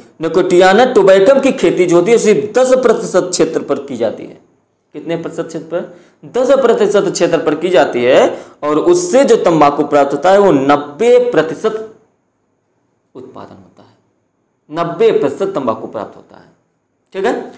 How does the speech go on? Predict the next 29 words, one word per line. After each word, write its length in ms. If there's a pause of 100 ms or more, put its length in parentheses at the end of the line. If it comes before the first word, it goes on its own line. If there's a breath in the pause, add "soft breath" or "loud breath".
(360 loud breath)
तो 60
ये 600
आपको 500
याद 220
रखना 240
है। 240 (240 soft breath)
अब 140
इसके 200
बाद 180
हम 100
लोग, 280
अ, 220 (340)
टोबैको 420
की 160
मतलब 400
तंबाकू 360
की 340
शीर्ष 240
तीन 320
उप-, 340
उत्पादक 400
राज्य 260
देखेंगे। 380 (560 loud breath)
पहले 180
स्थान 220
पे 240 (160)
आंध्र 200
प्रदेश 320
है, 80